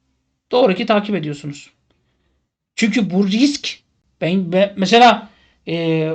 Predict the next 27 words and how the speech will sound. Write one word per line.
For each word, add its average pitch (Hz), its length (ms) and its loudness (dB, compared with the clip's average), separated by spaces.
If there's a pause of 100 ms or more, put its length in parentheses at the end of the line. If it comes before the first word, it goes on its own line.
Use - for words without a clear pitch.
bu 208 220 -2
riske 247 280 -2
kimse 254 280 -2
kolay 233 260 2
kolay 247 260 0
girmez 214 320 2
arkadaşlar. 220 520 -2 (240)
Yarın 240 400 6
bir 277 80 2
gün 277 160 0
devlet 262 280 0
diyecek 269 220 0
ki, 240 60 -8
"Ya 254 140 2
arkadaş, 262 520 2
I - 20 -6
P'nizden 254 360 -2
tespit 247 280 -6
ettik. 208 220 -6
Hakan 214 240 0
Şükür'ün 240 440 -4 (360)
takipçisiymişsiniz. 214 880 -4
Hatta 208 300 0
katıl 214 320 -4
butonuyla 233 380 0
da 226 60 0
aboneymişsiniz." 208 760 -2